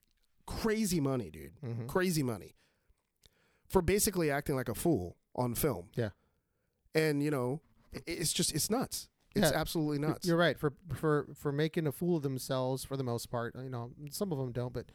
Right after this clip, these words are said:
Speaker 2: the, the more, more popular ones is for taking a risk and making, making a fool of themselves in public, you know,
Speaker 1: Yes.
Speaker 2: publicly,
Speaker 1: Yes.
Speaker 2: and then just posting it.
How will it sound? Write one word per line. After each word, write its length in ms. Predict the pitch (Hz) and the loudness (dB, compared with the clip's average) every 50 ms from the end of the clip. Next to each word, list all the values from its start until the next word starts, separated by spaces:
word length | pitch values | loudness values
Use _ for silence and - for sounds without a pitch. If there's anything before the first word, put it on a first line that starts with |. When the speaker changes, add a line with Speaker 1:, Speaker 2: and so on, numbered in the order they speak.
| - - - - - _ _ _ - | -20 -20 -20 -20 -20 _ _ _ -8
Speaker 2:
the, 280 | 143 139 131 - - 139 | -6 -4 -4 -6 -4 -4
the 140 | 139 135 | -2 0
more, 180 | 139 151 156 - | 2 0 0 2
more 160 | 170 156 170 165 | 4 4 4 6
popular 360 | - - 180 - 180 156 151 | 6 4 2 4 2 2 2
ones 180 | 139 135 127 | 2 2 2
is 160 | 139 139 - - | 0 0 0 0
for 200 | - 147 139 131 - - | 0 0 0 0 0 2
taking 260 | 165 165 156 190 170 | 2 2 2 2 2
a 40 | 160 | 4
risk 220 | 160 160 151 - | 4 4 4 2
and 80 | 151 143 | 2 2
making, 380 | 147 139 170 156 147 147 147 151 | 2 2 0 -6 -8 -8 -2 0
making 220 | 160 165 196 180 | 0 2 2 2
a 40 | 160 | 2
fool 180 | - 180 175 175 | 2 2 2 4
of 60 | 170 | 2
themselves 360 | 156 151 139 170 165 160 139 | 2 2 2 4 4 4 4
in 140 | 127 165 160 | 2 0 0
public, 420 | - 165 156 147 151 165 - - - _ - | 2 2 2 2 0 -6 -8 -12 -20 _ -2
you 100 | - 185 | 0 0
know, 20 | 160 | 2
Speaker 1:
Yes. 100 | 143 165 | 4 2
Speaker 2:
publicly, 500 | 202 175 180 160 - 151 151 151 156 - - - | 2 2 2 -2 -2 -2 -2 -2 -2 -6 -10 -10
Speaker 1:
Yes. 200 | - 104 95 92 - | -8 -6 -6 -2 0
Speaker 2:
and 120 | 160 160 | 2 2
then 80 | 170 165 | 2 2
just 160 | 160 160 - | 0 0 2
posting 340 | - 190 190 - - 147 127 | 4 4 4 4 0 -2 -4
it. 140 | 123 120 | -4 -4